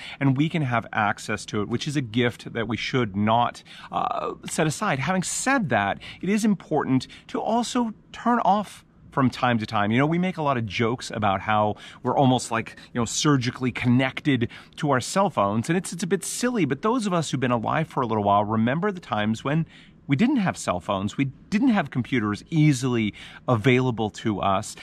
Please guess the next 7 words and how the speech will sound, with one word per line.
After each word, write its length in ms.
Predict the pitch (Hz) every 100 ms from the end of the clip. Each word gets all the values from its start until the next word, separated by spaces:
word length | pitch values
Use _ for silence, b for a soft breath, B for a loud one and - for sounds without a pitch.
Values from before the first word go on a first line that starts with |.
| B
and 160 | - 220
yet 240 | 254 262 254 -
somehow 560 | - 254 175 98 120 196 - - - -
we 160 | 170
managed 380 | 165 147 143 123
to 80 | 135
survive 580 | - 123 95 104 101